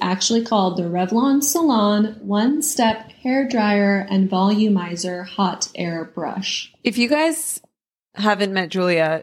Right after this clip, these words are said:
Speaker 2: she has the most voluminous curls you have ever seen.
Speaker 1: Thank you. So this brush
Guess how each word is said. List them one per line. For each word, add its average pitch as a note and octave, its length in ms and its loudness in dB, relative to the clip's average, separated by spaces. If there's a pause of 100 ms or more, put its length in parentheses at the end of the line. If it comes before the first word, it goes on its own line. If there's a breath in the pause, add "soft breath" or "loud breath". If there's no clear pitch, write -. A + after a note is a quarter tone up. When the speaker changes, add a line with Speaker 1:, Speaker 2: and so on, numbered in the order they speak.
Speaker 2:
she A#3 320 0
has A#3+ 300 0
the G#3+ 80 -4
most G3 260 2
voluminous F#3+ 960 0
curls D#3+ 640 2
you F3+ 140 2
have F3 260 2
ever E3+ 300 2
seen. D3+ 500 -4 (320)
Speaker 1:
Thank G#3 380 -10
you. - 480 -14 (840)
So G3+ 680 0
this A3+ 540 -2 (100)
brush G3 640 2